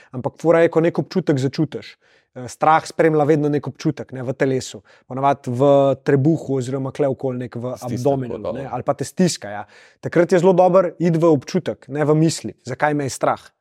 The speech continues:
Speaker 1: Naj te bo strah, a ne. Um, ampak takrat, ko te je strah, pejti tja, kjer ta občutek se dela in tam bo ta, ne.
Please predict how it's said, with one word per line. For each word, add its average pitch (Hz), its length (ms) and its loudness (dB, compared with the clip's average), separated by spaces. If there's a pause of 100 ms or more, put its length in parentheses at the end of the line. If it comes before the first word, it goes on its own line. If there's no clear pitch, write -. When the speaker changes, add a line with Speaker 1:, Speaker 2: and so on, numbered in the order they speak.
(380)
Speaker 1:
Naj 165 160 4
te 190 100 4
bo 139 120 0
strah, 120 360 -8
a - 80 -20
ne. - 160 -20 (440)
Um, 113 280 -14 (200)
ampak 131 360 -10
takrat, 165 280 -2
ko 156 120 0
te 139 140 0
je 147 140 2
strah, 202 300 0 (480)
pejti 185 260 2
tja, 147 320 0 (340)
kjer 160 200 0
ta 170 140 4
občutek 175 400 2
se - 140 -4
dela 185 260 4
in 180 120 2
tam 175 180 0
bo 151 160 4
ta, - 160 -10
ne. - 160 -20